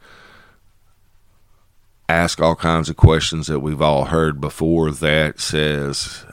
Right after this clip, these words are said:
um, "How can God allow this to happen?" And it all comes back to putting your trust in Jesus.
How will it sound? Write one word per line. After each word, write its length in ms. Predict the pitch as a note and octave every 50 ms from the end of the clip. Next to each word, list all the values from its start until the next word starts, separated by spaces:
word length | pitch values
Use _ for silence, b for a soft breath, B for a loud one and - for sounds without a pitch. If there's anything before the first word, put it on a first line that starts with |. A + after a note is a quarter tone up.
| - _
um, 680 | C#2 C#2 C2+ B1 A#1 - G1+ G1+ - - - - - - - _ _ _ _ _ - - - B B B B B B B B B B B B B B B B B -
"How 180 | - F2+ F#2+
can 180 | - E2 D#2+ D#2+
God 240 | E2+ E2 E2 D#2+ D#2
allow 280 | D2 D2 D2 D2 C#2
this 200 | C#2+ C#2 B1+ -
to 100 | - A1+
happen?" 500 | C#2+ D#2 D#2+ D2+ - - G1+ - - - - - - - B B B B B B B B B B B B B - _ - - A#1
And 140 | C#2+ D#2+ E2
it 100 | E2 E2
all 200 | D#2+ D#2+ D#2+ -
comes 340 | - F#2 E2+ D#2 C#2+ -
back 380 | - - C#2+ D2 D2+ D2 - _
to 360 | - - D#2 D2 C#2+ C#2+ C#2 -
putting 420 | _ - - D#2+ D2+ D#2 D#2+ D2+
your 120 | C#2+ D2
trust 440 | C#2+ - - D2 C#2+ C#2 - - -
in 140 | D2 D2 C#2
Jesus. 560 | - E2+ F#2 G2 D#2+ B1+ B1 - - - -